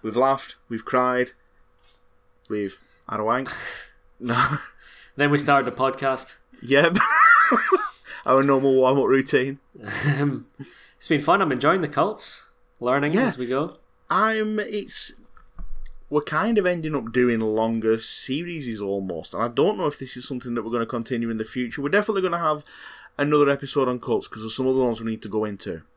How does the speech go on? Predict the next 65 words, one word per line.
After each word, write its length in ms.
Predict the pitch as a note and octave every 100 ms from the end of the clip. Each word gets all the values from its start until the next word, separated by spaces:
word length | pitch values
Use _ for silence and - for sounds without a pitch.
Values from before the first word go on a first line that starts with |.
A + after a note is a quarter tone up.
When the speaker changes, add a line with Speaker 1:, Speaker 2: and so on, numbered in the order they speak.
| _ - - -
Speaker 1:
Uh, 280 | F#2+ G2 G2+ -
Speaker 2:
Um, 180 | C3 B2
Speaker 1:
you've 100 | A#2+
got 60 |
Speaker 2:
yeah, 80 | D3
Speaker 1:
an 40 | A#2
Speaker 2:
well, 120 | C#3
I've 80 | D#3
Speaker 1:
interesting 200 | D3+ C3+
Speaker 2:
got 100 | A#2
Speaker 1:
one 180 | A#2
coming 140 | G#2+ F2
Speaker 2:
one 60 | E2+
Speaker 1:
up. 40 | _ _ _ -
Speaker 2:
lined 400 | A2+ A#2+ A#2 A2
up, 160 | G#2+ G#2
and 120 | G#2+
I 60 |
think 220 | G#2+ A#2 G#2+
we'll 80 |
follow 360 | G2+ C3+ A#2+ A#2
up 80 | G#2+
with 140 | A2
another 300 | G#2+ A2 G#2
two 460 | G2+ - - D3 E3+
cults, 440 | - F3+ F#3 F3
and 100 | C#3
maybe 300 | C3+ C#3+ C#3
I'll 80 | C3
go 140 | B2
on 80 | C3+
a 80 | B2+
homicide 500 | - C#3+ C#3 C#3 C3+
holiday 540 | B2 C3 A#2 D#3+ - - _
and 140 | A#2 G#2+
go 80 | A2+
Speaker 1:
I 40 |
Speaker 2:
on 60 | G#2+
a 20 |
Speaker 1:
think 120 | D#3
Speaker 2:
big, 100 | C3
Speaker 1:
that'd 140 | A2+ A2+
be 200 | A#2 - _ _ _ - -
a 80 |
Speaker 2:
a 40 | F#2+
big 260 | - B2 B2
Speaker 1:
good 60 |
Speaker 2:
serial 380 | A#2 A2+ G#2 G2
Speaker 1:
idea. 40 | G2
Speaker 2:
killer. 300 | G2 F2 F2 - _ _ - - - - -
Speaker 1:
Yeah, 240 | G2+ F2+ - -
definitely. 380 | F#2 F#2+ A2
Or 100 | D3
even 320 | F#3+ G#3 F#3+ G3
maybe 240 | F#3+ F#3+
not 240 | G3 E3+
a 40 | E3+
big 200 | F#3 F3
serial 300 | F#3 F3+ F3+
killer, 260 | - F#3 E3+
maybe 260 | A#2 G#2+
a 40 | G2+
big 160 | A2+
serial 240 | - A#2 A2+
killer, 240 | A#2+ A#2